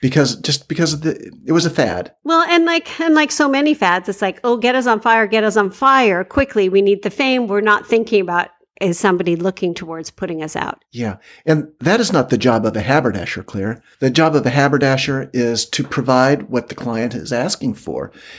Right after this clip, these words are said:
Speaker 1: And, you know, we've seen other fads come and go. There was the crenellated headgear,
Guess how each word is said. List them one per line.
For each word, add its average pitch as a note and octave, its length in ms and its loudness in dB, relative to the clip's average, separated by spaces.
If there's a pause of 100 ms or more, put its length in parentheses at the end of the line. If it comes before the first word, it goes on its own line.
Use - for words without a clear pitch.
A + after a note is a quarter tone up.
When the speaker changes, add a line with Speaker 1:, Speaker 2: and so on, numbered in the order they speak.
(180)
Speaker 1:
And, C3+ 380 2
you G#3+ 80 4
know, E3 100 4
we've E3 220 2
seen D#3 240 0
other B2 180 2
fads A2+ 400 -2
come A#2 220 -2
and B2+ 120 2
go. G#2+ 380 -2 (120)
There C3 240 2
was A2+ 420 -2 (240)
the A2+ 480 2
crenellated A#2 720 0 (140)
headgear, C3+ 720 2